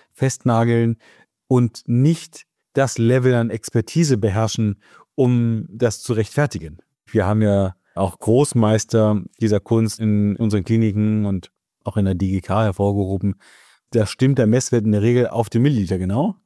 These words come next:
Wenn man dieses Level an Expertise nicht hat, dann muss man natürlich auch mit Vorsicht mit diesen Messwerten umgehen. Und das heißt, ganz wichtig ist, einen geschulten,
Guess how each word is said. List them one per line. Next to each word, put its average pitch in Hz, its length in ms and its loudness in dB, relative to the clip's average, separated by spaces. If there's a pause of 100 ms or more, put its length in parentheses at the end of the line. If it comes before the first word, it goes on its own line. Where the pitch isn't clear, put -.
(180)
Wenn 127 220 2
man 117 140 2
dieses 139 220 -2
Level 123 200 2
an 107 60 -4
Expertise 120 640 0
nicht 123 360 -2
hat, - 360 -4 (220)
dann 104 100 2
muss 120 240 0
man 117 100 0
natürlich 110 380 -2
auch - 220 -6
mit 101 100 -2
Vorsicht 113 480 0
mit 107 80 2
diesen 95 160 0
Messwerten 90 420 -2
umgehen. 113 300 0
Und 113 60 2
das 92 100 -4
heißt, 101 260 -2 (340)
ganz 95 260 -2
wichtig 104 340 -2
ist, - 300 -4 (320)
einen 101 240 0
geschulten, 101 640 0